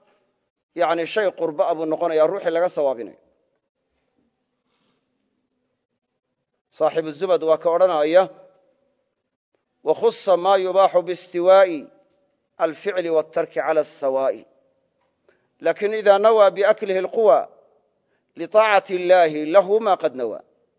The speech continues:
Yacni, waxaad ku gaar yeeshaa shaygii la ibaaxeeyey, ee,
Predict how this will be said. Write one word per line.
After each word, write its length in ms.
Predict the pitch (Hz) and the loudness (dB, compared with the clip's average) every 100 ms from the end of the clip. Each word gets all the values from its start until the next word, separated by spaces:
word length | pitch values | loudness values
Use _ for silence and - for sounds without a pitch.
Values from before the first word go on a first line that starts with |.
| _ _ _ _ _ _ _ _ _ _ _ _ _ - | _ _ _ _ _ _ _ _ _ _ _ _ _ -16
Yacni, 140 | 294 160 | -8 -4
waxaad 240 | - 180 | 0 -2
ku 80 | 269 | -2
gaar 200 | 233 220 | 6 6
yeeshaa 460 | 196 180 160 147 104 - _ _ _ _ _ _ _ _ - | 6 0 0 -4 -6 -12 _ _ _ _ _ _ _ _ 2
shaygii 360 | 233 247 233 | 2 2 0
la 120 | 226 208 | -4 -6
ibaaxeeyey, 720 | 196 185 - 180 180 208 247 - _ _ _ _ _ _ _ _ _ _ _ _ _ - | 0 0 0 -2 2 2 2 -2 _ _ _ _ _ _ _ _ _ _ _ _ _ 0
ee, 500 | 175 190 190 180 | 4 6 6 6